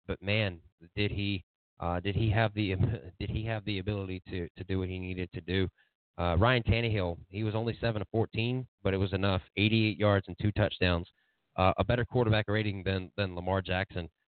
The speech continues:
who, quite frankly, he was thirty-one of fifty-nine, three hundred and sixty-five yards, one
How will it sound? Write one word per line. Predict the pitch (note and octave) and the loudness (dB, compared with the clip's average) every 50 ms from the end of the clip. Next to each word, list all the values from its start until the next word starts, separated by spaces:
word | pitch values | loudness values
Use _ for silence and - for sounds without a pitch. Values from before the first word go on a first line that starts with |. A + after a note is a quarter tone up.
| _ - | _ 0
who, | F#2+ F#2+ F#2 F2+ - - | 2 2 2 2 2 2
quite | - G#2 F2+ - | 2 2 2 2
frankly, | G#2+ G2+ G2 - F#2+ F2+ | 2 0 0 0 -2 -4
he | - G2 G2 | -2 2 2
was | F#2 F2 - - | 2 2 0 0
thirty-one | A2 A2 G#2+ G#2 G2+ G2 F#2+ | 0 2 2 2 0 0 -2
of | F#2 | -2
fifty-nine, | - G2+ F#2+ - - F#2 F#2+ F#2+ G2 G2+ G#2 G#2+ G#2+ - - _ _ _ _ _ - | -2 -4 -4 -4 -4 -4 -2 0 0 0 0 -2 -2 -6 -12 _ _ _ _ _ 2
three | A#2 A#2+ A#2+ | 4 4 4
hundred | B2 A#2 G#2 G2 | 2 0 0 -2
and | G2 F#2+ - | -4 -6 -6
sixty-five | - - - - G2+ - A2 G#2 G2+ G2 | -8 -8 -8 -6 -4 0 0 0 2 2
yards, | G2+ G#2 G2+ G#2 G#2 G2 - | 2 2 2 2 0 -2 -4
one | F2+ G2 G#2+ A2 A2 A2 G#2+ G2 | -4 0 0 2 2 0 -2 -6